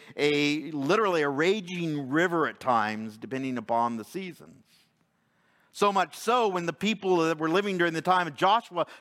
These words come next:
tried to cross the river Jordan from this same area of Nebo, where, where Moab is at,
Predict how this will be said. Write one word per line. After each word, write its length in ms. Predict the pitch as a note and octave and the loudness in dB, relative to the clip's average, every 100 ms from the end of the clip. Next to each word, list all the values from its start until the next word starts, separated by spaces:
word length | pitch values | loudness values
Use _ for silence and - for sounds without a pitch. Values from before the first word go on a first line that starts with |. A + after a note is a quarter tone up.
| - | -2
tried 300 | F#3 F#3+ F3 | 2 2 0
to 80 | |
cross 840 | - - - A3 B3 A3+ G3 - - _ _ | -8 -8 2 4 6 4 0 -16 -20 _ _
the 280 | - C#3+ D3+ | -20 -4 0
river 340 | D3+ E3+ D#3+ D3+ | 2 2 2 -2
Jordan 580 | A#2+ D#3+ D#3+ D#3 D#3 C#3 - | 0 2 2 0 -2 -6 -12
from 840 | - - - G3+ A#3+ C#4 G#3+ G3 G3 D#3 | -12 -10 -2 4 6 6 4 0 -6 -4
this 200 | F3+ - | -4 -2
same 340 | - G3 G3 E3+ | 0 0 0 0
area 560 | G#3 A#3+ G#3+ F3 F3 - | 2 2 4 4 4 4
of 280 | F#3 A#3+ F#3 | 2 2 -2
Nebo, 840 | G3+ A#3 B3+ E3 D3 C#3 C#3 F#3 - _ _ _ _ _ _ _ | -6 -2 0 2 2 2 0 -2 -6 _ _ _ _ _ _ _
where, 220 | D#3+ E3+ F3 | 0 0 2
where 200 | F3+ E3 | 2 2
Moab 720 | E3 F#3 C4 A#3 F#3+ F3 E3 | 0 0 2 4 4 2 -2
is 300 | D3+ D#3+ C3 | -4 -2 0
at, 340 | D3+ C3 C#3+ | 2 4 2